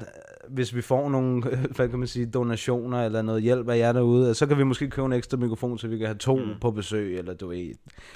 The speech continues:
Speaker 1: eller andet, der gør, at vi kan udvikle podcasten i en positiv retning.
Speaker 2: Alt, alt vi laver nu, alt hvad vi har investeret i, mikrofoner, alt det der, det rører bare direkte tilbage i podcasten.
Speaker 1: Præcis.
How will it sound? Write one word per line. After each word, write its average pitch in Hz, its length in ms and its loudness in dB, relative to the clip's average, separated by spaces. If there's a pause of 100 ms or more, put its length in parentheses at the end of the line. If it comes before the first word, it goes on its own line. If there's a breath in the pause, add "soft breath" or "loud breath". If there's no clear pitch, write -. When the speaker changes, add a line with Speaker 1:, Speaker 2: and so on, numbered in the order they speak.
(420 loud breath)
Speaker 1:
eller 151 240 8
andet, 123 180 4
der 120 60 0
gør, 117 160 4
at 113 100 0
vi 117 80 2
kan 110 120 -2
udvikle 123 600 2
podcasten 117 540 0
i - 20 2
en 110 80 0
positiv 113 440 -2
retning. 95 420 -6
Speaker 2:
Alt, 143 480 2 (300)
alt 160 320 4
vi 156 60 0
laver 123 360 4
nu, 127 260 -6 (160)
alt 131 160 2
hvad 123 100 -4
vi 117 80 0
har 113 560 0
investeret 123 500 0
i, 117 140 -2
mikrofoner, 113 720 -4 (840 soft breath)
alt 135 200 6
det 120 100 2
der, 110 100 4 (260)
det 127 200 4 (360)
rører 120 260 2
bare 113 220 2
direkte 110 340 -2
tilbage 107 320 2
i - 20 4
podcasten. 98 540 0
Speaker 1:
Præcis. 110 380 -4